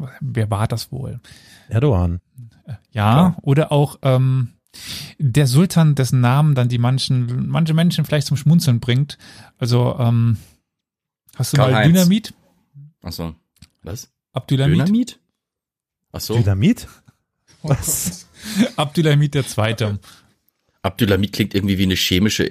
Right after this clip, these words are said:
Speaker 3: Verbindung, die Pusteln auf der Haut verursacht oder so.
Speaker 1: <laughs> Okay, das ist genauso schlecht wie mein Vergleich, aber sehr gut. Äh, der Zweite, auch als bekannt, äh, bekannt als der Verdammte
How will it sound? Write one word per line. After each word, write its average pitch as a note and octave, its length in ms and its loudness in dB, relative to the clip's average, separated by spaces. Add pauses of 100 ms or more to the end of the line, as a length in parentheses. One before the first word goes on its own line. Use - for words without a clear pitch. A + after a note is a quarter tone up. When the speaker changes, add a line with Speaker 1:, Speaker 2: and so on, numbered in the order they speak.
Speaker 3:
Verbindung, E2 640 -6 (640)
die D#2 180 -4
Pusteln - 560 -2
auf D2+ 140 -2
der D#2 120 0
Haut D#2 180 0
verursacht C#2+ 420 -4
oder D2 160 -2
so. D2 200 -6 (2000)
Speaker 1:
<laughs> - 100 -8 (1200)
Okay, A#3 280 -2
das E3 200 2
ist - 60 -14
genauso C#3+ 320 4
schlecht C#3+ 300 -2
wie D3 60 0
mein D3 200 4
Vergleich, D#3 440 -2
aber G#2+ 260 0
sehr A#2 200 0
gut. E3+ 160 0 (360)
Äh, C#3 300 2
der C3+ 340 2
Zweite, D#3 480 -2
auch C3 140 -2
als C#3+ 160 -4
bekannt, C3 500 -2
äh, B2+ 280 -2
bekannt - 260 -4
als B2+ 120 -6
der A#2 120 -4
Verdammte B2 720 2